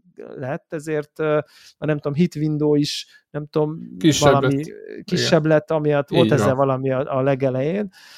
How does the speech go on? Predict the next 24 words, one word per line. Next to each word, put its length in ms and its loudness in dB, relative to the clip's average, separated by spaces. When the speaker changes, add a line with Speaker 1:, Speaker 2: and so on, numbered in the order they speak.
Speaker 1:
E, 220 -2
és 140 -2
egy 100 0
kicsit 240 -4
itt 160 0
is 140 -4
ez 200 2
van, 180 0
hogy 160 -2
egyébként 320 -2
a 80 -2
harcnak 640 0
é-, 120 -14
én 320 -4
azt 220 -4
tapasztaltam, 640 -2
hogy 140 -2
azért 480 -2
lassú. 640 0
Tehát, 180 -6
hogy 320 -2
tartod 380 2
a 60 -2
pajzsot, 840 4